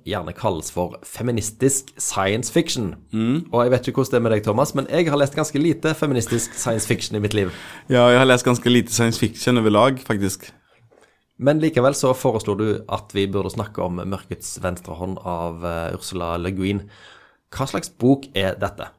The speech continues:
Speaker 2: Funny you should ask. <laughs> Altså, hun, ehm, hun har selv identifierat boken med de, den her,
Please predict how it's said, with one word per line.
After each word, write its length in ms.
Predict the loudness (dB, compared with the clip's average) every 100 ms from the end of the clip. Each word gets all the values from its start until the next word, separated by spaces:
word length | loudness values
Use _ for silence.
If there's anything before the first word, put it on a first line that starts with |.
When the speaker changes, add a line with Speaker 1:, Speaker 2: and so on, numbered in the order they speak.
| _ _ _ -20
Speaker 2:
Funny 400 | -14 2 4 6
you 120 | 4
should 200 | 4 4
ask. 400 | 4 4 4 4 4 4 0
<laughs> 240 | -14 2
Altså, 240 | 2 4 6
hun, 160 | 6 6 8
ehm, 300 | 8 6 4 -2 -18 -20 -20 -20 _ _ 2
hun 240 | 4 6
har 160 | 6 4 6
selv 240 | 6 6
identifierat 720 | 4 2 0 4 6 6 4
boken 400 | 2 2 4 2
med 160 | 4 4
de, 80 | 4 2
den 160 | 2 4
her, 160 | 4